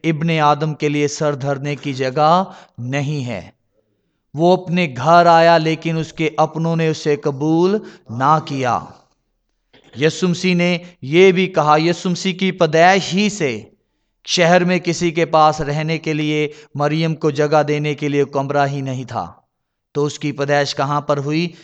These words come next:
सराय में, चरनी में, चरनी में उसकी पैदाइश हुई, ना कि सराय में। चरनी में खुदावंद यीशु मसीह ने जन्म लिया। और पालूस रसूल कहता है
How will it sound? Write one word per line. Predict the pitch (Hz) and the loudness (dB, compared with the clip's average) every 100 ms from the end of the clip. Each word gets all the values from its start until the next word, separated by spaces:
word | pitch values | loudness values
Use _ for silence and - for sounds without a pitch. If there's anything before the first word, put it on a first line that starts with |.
| _ | _
सराय | - 139 135 135 135 | -10 -4 0 2 2
में, | 131 110 90 _ _ _ | -2 -6 -8 _ _ _
चरनी | - 160 156 160 160 | -4 -2 0 -2 -2
में, | 147 117 | -4 -6
चरनी | - 165 165 170 | -2 -2 0 0
में | 165 | -2
उसकी | 151 - 139 | -4 -6 -6
पैदाइश | 139 135 131 - | -2 0 0 -4
हुई, | 107 90 - - | -8 -12 -18 -10
ना | 127 139 | -4 -4
कि | 151 139 | -4 -8
सराय | 143 135 135 131 | -4 -4 -4 -4
में। | 107 78 _ _ _ _ _ _ _ _ _ _ _ _ _ _ _ _ _ _ _ | -8 -12 _ _ _ _ _ _ _ _ _ _ _ _ _ _ _ _ _ _ _
चरनी | - 143 147 165 | -8 -6 -4 -4
में | 160 156 147 | -2 -4 -6
खुदावंद | - 139 139 139 | -6 -2 0 -2
यीशु | 139 139 139 | -6 -8 -8
मसीह | 131 139 | -10 -8
ने | 135 | -8
जन्म | 123 131 127 | -6 -6 -6
लिया। | 127 127 123 123 120 _ _ - _ _ _ _ _ _ _ _ _ _ _ _ _ | -6 -6 -4 -4 -8 _ _ -20 _ _ _ _ _ _ _ _ _ _ _ _ _
और | - 101 | -18 -6
पालूस | 127 131 151 151 | -4 -2 -4 -4
रसूल | 143 127 143 135 | -8 -6 -8 -6
कहता | 143 139 147 | -6 -4 -4
है | 131 98 - | -4 -6 -14